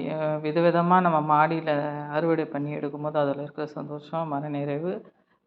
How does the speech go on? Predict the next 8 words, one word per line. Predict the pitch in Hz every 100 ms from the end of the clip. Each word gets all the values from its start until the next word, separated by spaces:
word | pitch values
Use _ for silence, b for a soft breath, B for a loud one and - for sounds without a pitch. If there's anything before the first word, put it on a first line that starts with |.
| -
வேற | 147 151 147
எதுலேயுமே | 143 151 151 151
வராதுங்க. | 143 143 147 147 - _ _ -
டிசம்பர் | 175 175 196 180 175
பூக்கள் | 170 165 - 175 180
ஒரு | 170 151
நாலு | 156 151 156 160
வகை | 147 156